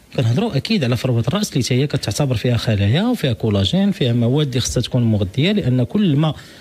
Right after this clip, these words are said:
كانت عندنا الفروه ديال الراس ديالنا اللي هي التربه، مازال كنأكد،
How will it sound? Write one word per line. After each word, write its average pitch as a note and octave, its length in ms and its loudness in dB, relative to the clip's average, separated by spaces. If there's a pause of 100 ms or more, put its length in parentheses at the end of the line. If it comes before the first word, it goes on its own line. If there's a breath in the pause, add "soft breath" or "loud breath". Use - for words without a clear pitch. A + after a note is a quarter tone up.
(200 loud breath)
كانت A3 280 0
عندنا C3 260 0
الفروه G3 340 0
ديال C3 180 0
الراس - 260 -4
ديالنا A2+ 400 2 (320 loud breath)
اللي B2+ 120 2
هي A#2+ 120 2
التربه، D#3+ 440 0
مازال C3+ 280 0
كنأكد، B2+ 420 -2